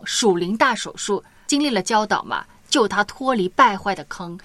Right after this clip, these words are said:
这个大苦呢，也不是为了弄死他，把他折磨得半死，而是神要炼净他，给他真正的平安。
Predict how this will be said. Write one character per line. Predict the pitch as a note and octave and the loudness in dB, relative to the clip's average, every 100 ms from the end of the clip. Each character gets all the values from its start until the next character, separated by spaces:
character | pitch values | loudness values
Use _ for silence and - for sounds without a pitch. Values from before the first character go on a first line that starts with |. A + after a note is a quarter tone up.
| - - - | -20 -20 -10
这 | - F#4 | 2 2
个 | |
大 | - D#4 B3+ | 4 2 2
苦 | - F3 | -2 -6
呢， | F3 | -4
也 | F3+ | -2
不 | F3+ F#3+ C#4+ | 0 0 2
是 | F#4 | 2
为 | F4 | 2
了 | D#4 B3+ | 2 2
弄 | D#4+ A3 | 0 0
死 | - | -2
他， | B2+ G3+ F#3+ - - - | -4 2 2 0 -12 -4
把 | - | 0
他 | G3+ C#4 | 0 -2
折 | - G#3 A#3+ | -2 -2 -2
磨 | A#3+ G#3+ | -2 -2
得 | G#3 | -4
半 | D4 B3+ | -2 -2
死， | G3+ - E3 - - - | -4 -6 -12 -14 -18 -2
而 | G3 | 0
是 | G#3+ C4+ | 0 0
神 | - E3+ | -2 -2
要 | A3 G#3 | 0 0
炼 | C4+ C#4+ F#3+ | 2 0 0
净 | G#3+ F3+ | -4 -6
他， | D3+ F3 | -4 -4
给 | E3+ D#3 | -4 -8
他 | F3+ | -6
真 | F#3+ C4+ | -6 -4
正 | C#4+ C4+ | -4 -4
的 | F3 | -6
平 | - D#3 D3+ | -8 -12 -6
安。 | F3 | -4